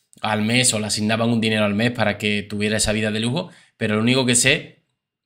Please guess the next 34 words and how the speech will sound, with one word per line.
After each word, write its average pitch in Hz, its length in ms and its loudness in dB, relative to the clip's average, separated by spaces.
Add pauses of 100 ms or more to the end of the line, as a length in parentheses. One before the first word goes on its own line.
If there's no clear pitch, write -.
(160)
que 110 340 2
no 123 200 0
sé 147 260 0
qué 143 140 4
le 135 100 4
ha 123 80 4
llevado, 123 320 2
sigo 127 200 0
sin 127 200 2
saber 123 280 2
el 120 120 4
motivo 131 680 0 (440)
o 117 240 -2
intentar 123 580 2
entender 120 520 -2
el 131 80 0
motivo 131 480 0
por 131 160 -2
el 120 160 2
cual, 147 420 0 (540)
eh, 113 720 0 (600)
mm, 113 440 -4 (240)
ha 123 120 0
llegado 139 600 2
a 139 400 0
pasar 123 320 2
de 135 80 -4
una 117 140 0
vida 123 220 0
a 117 40 0
otra. 113 400 -8
Quizás 135 400 0
este 175 220 2
dinero 147 480 2